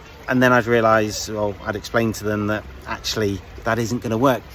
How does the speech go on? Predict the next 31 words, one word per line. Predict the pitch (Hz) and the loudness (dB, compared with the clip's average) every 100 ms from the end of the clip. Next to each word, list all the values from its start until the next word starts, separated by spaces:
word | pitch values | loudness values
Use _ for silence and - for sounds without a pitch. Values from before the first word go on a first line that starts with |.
| - - - | -18 -18 -4
And | 131 143 | 2 4
you | |
might | 214 254 | 6 4
have | 180 | 2
heard | 208 196 | 0 2
of | 160 | 0
the | 127 | -6
builder's | 110 160 156 131 120 | 0 4 4 2 0
triangle | - 143 131 117 104 | 0 2 4 2 -2
before, | 104 98 95 85 - - - - - - - - | -6 -8 -8 -10 -12 -20 -20 -20 -20 -18 -16 -6
which | 123 120 - | -4 -4 -2
is | 117 110 - - - - - | 0 0 -6 -16 -18 -8 -2
that | 117 - - - - | 0 -2 -10 -14 -6
you | 131 | -6
can't | - 156 160 160 | -2 4 4 4
have | - 139 127 117 - - | 0 0 0 0 -8 0
all | 135 139 135 120 | 4 4 2 -2
three | - - - 123 131 120 | -8 -10 -4 2 4 2
corners | 113 - 131 123 117 98 95 | -2 -2 0 2 2 0 -4
of | 95 | -6
the | |
builder's | 95 104 98 92 - | -6 -4 -4 -6 -4
triangle. | 107 98 92 - - - - - | -2 -2 -6 -14 -16 -14 -14 -6
So | - 107 | 2 2
the | 107 | 4
builder's | 135 143 127 | 4 4 2
triangle | - 113 107 98 101 | 2 2 2 -2 -4
is | 101 92 | -4 -6
you | 104 | -8
can | - 107 | -6 -6
have | 92 104 104 | -2 -2 -2